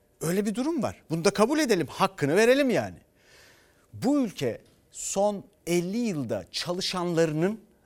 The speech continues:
reel hiçbir ücret artışı almadığı bir ülkedir.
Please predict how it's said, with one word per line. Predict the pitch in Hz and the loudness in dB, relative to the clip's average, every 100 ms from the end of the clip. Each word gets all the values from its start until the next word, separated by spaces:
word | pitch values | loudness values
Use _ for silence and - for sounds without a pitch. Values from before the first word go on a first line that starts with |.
| - 120 | -14 -4
reel | 156 175 214 202 | 2 4 4 2
hiçbir | 175 - - 269 220 - | -8 -12 -2 0 0 -4
ücret | 196 180 156 185 196 - | -8 -6 0 2 2 -2
artışı | 143 156 - 151 185 - | -2 -2 -2 -8 -6 -4
almadığı | 180 247 214 180 147 175 185 | 2 4 4 0 2 2 2
bir | 160 | -2
ülkedir. | 131 - 147 - - | -4 -4 -4 -6 -16